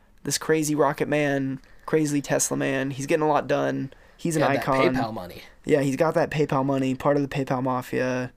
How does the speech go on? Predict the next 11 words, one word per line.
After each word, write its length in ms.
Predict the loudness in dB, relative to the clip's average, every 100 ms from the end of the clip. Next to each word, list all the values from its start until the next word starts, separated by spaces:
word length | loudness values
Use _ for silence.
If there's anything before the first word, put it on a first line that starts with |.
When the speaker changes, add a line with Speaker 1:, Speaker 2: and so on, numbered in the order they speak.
| -14
Speaker 1:
you 100 | -6
know, 180 | -4 -4
legendary 520 | 0 0 0 -2 -2 -2
Silicon 380 | -2 -2 -4
Valley 260 | -2 -2 -2
guy, 380 | -2 -2 -2 -2
legendary 440 | -2 -4 -2 -2
investor, 680 | 0 -2 0 2 2 4 0 -6 -20 -4
lots 260 | 0 0 0
of 120 | -2
success, 680 | -2 -2 0 0 0 -2